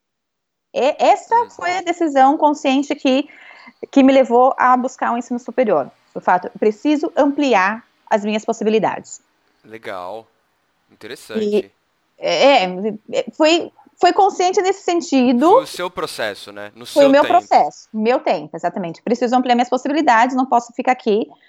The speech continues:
Speaker 1: apostando todas as fichas apenas nisso. Embora, naquele momento, eu não tinha a menor ide-, é, ideia de deixar a carreira de professora de balé.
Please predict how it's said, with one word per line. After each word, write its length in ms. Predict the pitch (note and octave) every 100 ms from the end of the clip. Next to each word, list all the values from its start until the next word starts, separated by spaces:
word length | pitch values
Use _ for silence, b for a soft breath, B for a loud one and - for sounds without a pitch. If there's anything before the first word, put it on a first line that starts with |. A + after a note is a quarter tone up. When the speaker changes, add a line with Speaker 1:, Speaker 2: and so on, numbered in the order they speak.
| b b -
Speaker 1:
apostando 520 | G#3 A3 A3 A#3 A3
todas 320 | A#3 A3 A3
as 160 | A3+ A3+
fichas 260 | A#3 A#3+
apenas 480 | A#3+ - B3 A#3+ C#4
nisso. 420 | C4 F#3 - - _ -
Embora, 580 | D#4 A3 A#3+ E4 D4 G3
naquele 320 | F#3 C#4+ C4
momento, 340 | F#3 G#3 F4
eu 60 | A#3
não 100 | F#3
tinha 220 | - D4
a 20 |
menor 500 | B3+ G3 G3 A#3 D4+ -
ide-, 360 | B3+ G3 F3 -
é, 400 | F#3 F#3 F3+ E3+
ideia 340 | G3 F3 G3+ A#3+
de 140 | A#3
deixar 800 | G3+ F3+ A3+ G3+ - A#3 C4 F4
a 40 | D#4
carreira 440 | C4+ A3 G#3 A3+
de 80 | A#3
professora 560 | A#3+ A#3+ A#3+ A#3+ A#3
de 100 | A#3
balé. 400 | A#3+ A3+ A3+ D#3